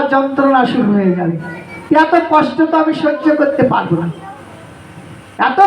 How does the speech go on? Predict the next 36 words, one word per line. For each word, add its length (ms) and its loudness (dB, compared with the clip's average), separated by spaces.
কষ্ট 300 0
আমি 180 4
সহ্য 360 0
করতে 300 0
পারবো 340 0
না। 120 -8
আবার 320 4
যখন 280 0
আমার 240 0
ওই 100 4
সন্তান 520 0
হবে, 160 4
পুত্র 420 0
হবে, 320 6
তখন 300 0
আমাকে 340 0
জ্বালাতন 500 -4
করবে, 280 0
'মা, 260 0
খেতে 280 2
দাও, 280 2
এ 180 -2
দাও, 200 2
তা 200 0
দাও।' 280 -2
তো 60 0
এই 240 4
সমস্ত 360 -2
জ্বালা 360 4
যন্ত্রণা 640 2
তো 100 0
আমি 140 0
সহ্য 360 2
করতে 300 0
পারবো 300 0
না, 100 -2